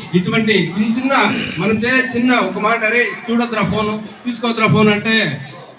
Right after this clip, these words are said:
మనం వాళ్ళ బారి నుంచి తప్పించుకొని, మనకేదో పర్సనల్ పనులు చూసుకునే దానికి, వాడిని డైవర్ట్ చేసేదానికి, వాడి చేతికి ఒక ఫోన్ ఇచ్చేసి, "నువ్వు పోయి చూసుకుంటా ఉంటా" అంటే, మన పని మనం చేసుకుంటా ఉంటాం. దయచేసి ఇటువంటివంతా ఎంకరేజ్ చేయండి తెలియజేస్తూ,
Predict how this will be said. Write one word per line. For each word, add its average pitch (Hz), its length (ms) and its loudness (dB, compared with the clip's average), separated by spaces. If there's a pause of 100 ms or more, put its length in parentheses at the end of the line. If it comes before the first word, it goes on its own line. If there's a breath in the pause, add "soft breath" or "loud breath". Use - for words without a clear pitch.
(200)
మనం 214 260 2
వాళ్ళ 220 200 2
బారి 233 260 2
నుంచి 254 200 4
తప్పించుకొని, 226 560 0
మనకేదో 226 440 0
పర్సనల్ 233 420 2
పనులు 226 240 6
చూసుకునే 226 280 2
దానికి, 214 260 0
వాడిని 220 260 6
డైవర్ట్ 233 440 2
చేసేదానికి, 214 340 2
వాడి 220 260 0
చేతికి 214 180 -6
ఒక 202 100 -8
ఫోన్ 240 220 -2
ఇచ్చేసి, 214 380 2
"నువ్వు - 480 -10
పోయి 226 180 -4
చూసుకుంటా 226 520 2
ఉంటా" 208 240 -4
అంటే, 208 400 -2 (160)
మన 202 140 4
పని 233 220 0
మనం 214 260 2
చేసుకుంటా 208 360 0
ఉంటాం. 190 220 0
దయచేసి 202 380 0
ఇటువంటివంతా 196 720 -4 (240)
ఎంకరేజ్ 214 380 4
చేయండి 202 280 4 (1040)
తెలియజేస్తూ, 226 600 6